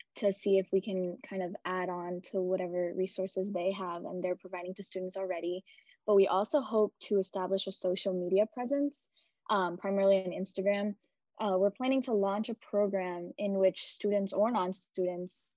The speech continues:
can send their experiences with mental health anonymously to our page, and then with their permission, we can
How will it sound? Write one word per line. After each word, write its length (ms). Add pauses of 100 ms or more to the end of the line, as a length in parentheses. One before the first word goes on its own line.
can 500
send 360
their 140
experiences 960
with 140
mental 300
health 320 (400)
anonymously 560
to 140
our 80
page, 560
and 180
then 280 (160)
with 280
their 120
permission, 640
we 100
can 160